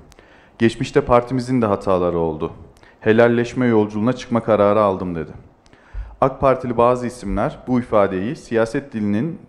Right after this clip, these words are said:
dinselleştirilmesi tehlikeli diyerek eleştirdi. Bu eleştirilerin yanıtınız nedir? Bir de bu helalleşme için hangi kurumla ne zaman görüşüleceği konusunda bir takvim var mı?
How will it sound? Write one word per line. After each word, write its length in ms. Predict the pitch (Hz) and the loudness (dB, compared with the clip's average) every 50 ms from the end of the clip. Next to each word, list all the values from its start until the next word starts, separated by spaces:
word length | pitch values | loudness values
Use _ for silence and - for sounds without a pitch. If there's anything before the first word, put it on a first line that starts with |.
| 98 98 | -16 -10
dinselleştirilmesi 1000 | 101 107 107 - - 113 110 107 110 113 - - - 113 110 107 104 - - - | -10 -10 -8 0 0 2 2 2 -2 -4 -6 -8 -8 -6 -4 -4 -6 -6 -10 -12
tehlikeli 600 | - 107 101 101 101 101 - 120 113 117 120 110 | -8 -6 -4 -4 -4 -6 -4 -4 -4 -4 -4 -4
diyerek 320 | 101 92 90 87 92 - 87 | -4 -4 -4 -4 -4 -6 -6
eleştirdi. 760 | 85 87 85 - - - 95 - - - - - - _ _ _ _ - - - - - - - - _ - | -6 -6 -8 -10 -12 -14 -14 -14 -14 -16 -18 -18 -20 _ _ _ _ -20 -20 -20 -20 -20 -20 -20 -20 _ 4
Bu 120 | 139 151 151 | 6 6 6
eleştirilerin 580 | 135 127 113 - - 117 107 107 107 98 101 | 6 2 0 -2 -6 -6 0 0 2 2 2
yanıtınız 520 | 101 107 107 107 110 110 117 110 98 90 95 | 0 0 0 -2 -2 -4 -4 -4 -4 -2 -2
nedir? 500 | 107 117 110 110 135 131 - - - - - | -2 -2 -2 -2 -4 -4 -6 -14 -20 -12 -4
Bir 180 | 120 139 139 127 | -2 -2 0 0
de 140 | 110 95 107 | 0 -2 -2
bu 180 | - - - | -4 -2 0
helalleşme 640 | 110 113 113 123 127 127 127 131 127 - - 143 123 | 0 2 4 4 4 4 2 0 -2 -2 -2 -2 -2
için 340 | 113 - - 131 135 147 | -2 -2 -4 -4 -4 -4
hangi 480 | - - - - 131 147 143 135 131 135 | -4 -6 -4 -2 0 2 2 2 0 0
kurumla 400 | - 117 104 107 101 104 120 131 | 0 0 0 2 2 2 2 2
ne 240 | 127 110 101 113 131 | 0 0 2 2 4
zaman 320 | 139 143 127 117 107 101 | 4 4 4 2 0 2
görüşüleceği 600 | 95 101 98 101 - - 110 107 101 110 110 104 107 | 0 0 0 -2 -4 -6 -6 -2 0 0 0 0 0
konusunda 720 | 110 101 101 101 - 107 107 104 107 123 147 147 - - - - - | -2 -4 -4 -4 -4 -4 -2 2 2 2 2 0 -4 -12 -20 -8 -4
bir 160 | 123 123 120 | -4 -4 0
takvim 420 | - 113 101 98 - 113 117 113 104 | 0 0 0 0 0 -4 -2 0 0
var 140 | 92 82 80 | 0 -2 -2
mı? 140 | 78 - | -6 -10